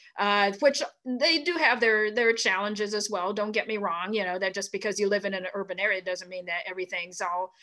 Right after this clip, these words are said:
sunshine and rainbows, because that's clearly not the case. Um, that, but w-, when you go to the very, uh, rural areas,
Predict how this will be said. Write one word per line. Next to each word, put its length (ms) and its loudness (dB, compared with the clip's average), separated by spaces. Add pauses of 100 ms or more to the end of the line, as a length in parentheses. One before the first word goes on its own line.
sunshine 520 -4
and 120 -10
rainbows, 460 2
because 260 -4
that's 220 -8
clearly 440 0
not 240 -6
the 80 -16
case. 440 2 (400)
Um, 560 2 (140)
that, 340 6 (160)
but 220 4
w-, 140 -8 (380)
when 220 2
you 120 4
go 240 4
to 220 0
the 140 0
very, 280 2 (320)
uh, 200 -2
rural 520 0
areas, 540 -10